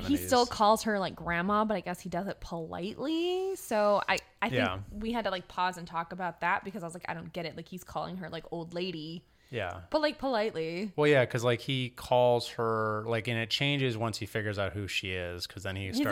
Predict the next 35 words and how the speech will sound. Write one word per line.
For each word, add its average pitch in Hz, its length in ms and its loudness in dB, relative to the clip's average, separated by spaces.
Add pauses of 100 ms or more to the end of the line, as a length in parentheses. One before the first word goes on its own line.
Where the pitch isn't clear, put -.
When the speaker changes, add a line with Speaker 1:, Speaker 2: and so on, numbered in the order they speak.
(120)
Speaker 1:
doesn't 370 60 0
he 415 60 0
Speaker 2:
calling 392 120 -2
Speaker 1:
call 294 120 6
her 285 100 6
Speaker 2:
her - 60 0
Speaker 1:
Bachan? 247 720 2 (220)
Speaker 2:
He 120 200 0
calls 135 280 6
her 120 80 0
Bachan 120 580 2
politely, 92 680 -4 (440)
which 107 160 -2
is, 101 100 -4
like, 98 140 0
a 98 60 -4
fun, 98 540 -4
like, 92 280 -6
kind 127 200 0
of 214 60 0
Speaker 1:
Mm-hmm. 208 120 -2
Speaker 2:
familial 104 800 0
thing 107 200 -4
to 101 60 -6
say 101 240 -2
about 98 260 -2
an 98 120 -6
older 98 260 -4
woman. 98 460 -6
And 104 100 -6
Speaker 1:
Yeah. - 100 -2
Speaker 2:
then 95 120 -6
he 101 100 -4
says 95 320 -8
Baba, 92 560 2